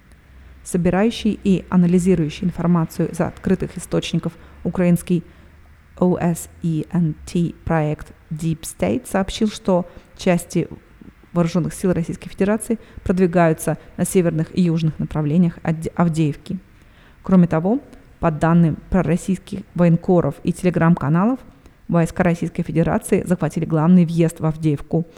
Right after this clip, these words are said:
а украинские части потеряли контроль над некоторыми позициями в городе. При этом, согласно всем имеющимся данным,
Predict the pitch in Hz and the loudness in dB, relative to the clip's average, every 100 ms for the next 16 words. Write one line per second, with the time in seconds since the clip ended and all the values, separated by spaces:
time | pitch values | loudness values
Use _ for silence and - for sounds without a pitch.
0 | - - - 160 147 175 165 165 - - | -20 -16 -2 0 2 4 4 4 0 -2
1 | 208 - 190 - - 156 190 - 160 160 | -4 -2 -4 -4 -4 -2 -2 0 0 2
2 | 165 165 - - - 170 170 160 185 160 | 0 -2 -10 -14 0 4 6 4 2 2
3 | 170 151 160 156 - 151 156 151 151 139 | 2 2 0 -2 -4 -2 -2 -2 -4 -4
4 | - 180 - _ _ _ _ _ _ _ | -6 -12 -12 _ _ _ _ _ _ _
5 | - _ _ - - - - 175 214 285 | -20 _ _ -20 -20 -12 -2 0 0 -2
6 | 262 - - - 180 180 175 175 - 196 | -4 -8 -12 -4 2 2 2 -4 0 0
7 | 185 185 170 156 - 165 - 170 208 247 | 4 4 6 4 0 -2 0 0 2 2
8 | 233 | 0